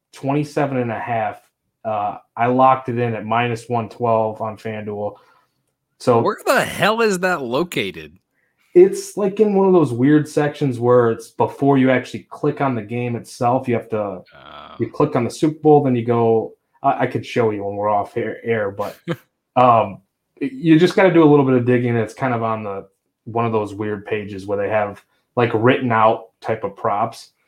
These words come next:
Speaker 2: Yeah.
Speaker 1: Um, but, yeah, distance of shortest successful field goal over twenty-seven and a half. So if you add up both players' total attempts during the regular season and playoffs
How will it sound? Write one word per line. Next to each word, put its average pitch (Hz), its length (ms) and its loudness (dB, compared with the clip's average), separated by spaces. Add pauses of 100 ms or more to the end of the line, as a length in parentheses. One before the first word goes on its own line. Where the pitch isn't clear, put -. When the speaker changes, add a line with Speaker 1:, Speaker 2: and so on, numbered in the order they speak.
(360)
Speaker 2:
Yeah. 98 240 -4
Speaker 1:
Um, 101 320 -2 (540)
but, 127 400 0 (420)
yeah, 131 200 4
distance 156 520 2
of 147 140 0
shortest 147 400 2
successful 135 440 -2
field 123 220 0
goal 117 180 0
over 123 160 -2
twenty-seven 117 560 -6
and 104 100 -10
a 101 60 -8
half. 107 380 -6 (440)
So 123 560 2 (240)
if 143 200 -2
you 160 180 4
add 175 220 6
up 135 240 2
both 180 500 2
players' 135 520 0
total 139 420 -2
attempts 123 380 -10
during 117 260 -6
the 107 80 -10
regular 117 360 -4
season 117 360 -8
and 101 180 -12
playoffs 123 680 -4